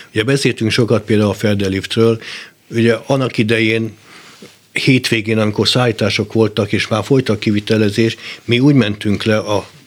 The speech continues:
meglévő állomások lejtaknájába, hogy az üzem, a B K V üzem segítségével megmondtuk az építészburkolatokat helyenként,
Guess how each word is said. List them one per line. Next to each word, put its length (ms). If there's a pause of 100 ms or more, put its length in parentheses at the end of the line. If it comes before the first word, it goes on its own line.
meglévő 400
állomások 440
lejtaknájába, 840
hogy 360 (240)
az 160
üzem, 340
a 60
B 220
K 60
V 160
üzem 260
segítségével 800
megmondtuk 720
az 140
építészburkolatokat 1120
helyenként, 600